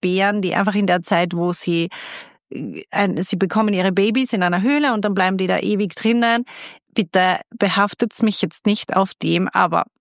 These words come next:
gelegentlich hört man doch solche Geschichten oder schaut auch irgendwelche Dokus. Und, äh, ja, also Tier-, vor allem Tiermamas, die sind fähig zu wirklich sehr großen Opfern,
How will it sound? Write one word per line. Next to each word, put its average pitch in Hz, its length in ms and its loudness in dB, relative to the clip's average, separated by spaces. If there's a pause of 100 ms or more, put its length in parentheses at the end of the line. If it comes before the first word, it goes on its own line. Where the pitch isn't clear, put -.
(180)
gelegentlich 226 760 0
hört 208 200 2
man 202 100 2
doch 202 180 2
solche 185 440 0
Geschichten 214 440 0
oder 190 200 0
schaut 180 260 2
auch 180 180 0
irgendwelche 180 580 -2
Dokus. 254 480 2 (640)
Und, 226 260 0 (520)
äh, - 60 -8 (280)
ja, 165 380 2 (100)
also 202 560 0 (840)
Tier-, 269 540 0 (280)
vor 226 240 2
allem 208 360 2
Tiermamas, 226 840 2
die 214 120 0
sind 202 680 0 (120)
fähig 208 580 0
zu 196 280 2 (100)
wirklich 214 480 0
sehr 180 300 2
großen 180 500 0
Opfern, 175 640 0